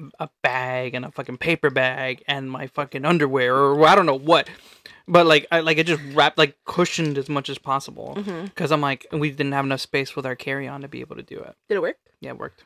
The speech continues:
Speaker 2: Oh, that's good. It didn't get, like, um, unfizzy, I guess?
Speaker 1: No, no,
Speaker 2: Okay.
Speaker 1: um,
Speaker 2: 'Cause, you know, they throw luggage around.
Speaker 1: Yeah, no, no, surprisingly, it didn't. Um, especially when it came to the bottles, 'cause I was like, "Dude, those are,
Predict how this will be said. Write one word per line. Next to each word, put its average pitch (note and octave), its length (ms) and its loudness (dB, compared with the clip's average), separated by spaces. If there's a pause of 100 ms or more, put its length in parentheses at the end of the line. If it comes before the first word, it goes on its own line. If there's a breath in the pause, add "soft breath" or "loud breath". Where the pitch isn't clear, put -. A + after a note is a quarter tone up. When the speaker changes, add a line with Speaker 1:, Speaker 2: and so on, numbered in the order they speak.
Speaker 2:
Oh, C#4 60 -6
that's G4 160 -6
good. D3+ 260 -4 (480 loud breath)
It G3+ 120 -2
didn't G#3+ 220 2
get, E3 200 2
like, D#3 320 0
um, C#3+ 420 -4 (1000)
unfizzy, D#3 1000 -4 (180)
I - 120 -6
guess? G#3 260 -2
Speaker 1:
No, C4+ 300 4 (100)
no, G#3+ 200 4
Speaker 2:
Okay. C3 100 -4
Speaker 1:
um, E3 480 4
Speaker 2:
'Cause, A3 120 -2
you F#3 60 -2
know, F3 60 2
they D#3 120 2
throw D#3 220 0
luggage D3 280 0
around. D3 300 -6 (100)
Speaker 1:
Yeah, E3 300 4
no, F#3+ 300 6
no, D#3+ 140 2
surprisingly, D#3 560 2
it C3+ 80 -10
didn't. C3+ 340 -4 (200)
Um, D3 520 0 (200)
especially E3 320 0
when E3 100 0
it C#3 40 -4
came D3+ 120 -6
to D3 100 -4
the B2 60 -10
bottles, C3 420 -2
'cause C#3 160 -6
I C#3 60 0
was C#3 80 -4
like, B2+ 200 -12
"Dude, C3+ 320 -12
those C#3+ 220 0
are, D3 60 -4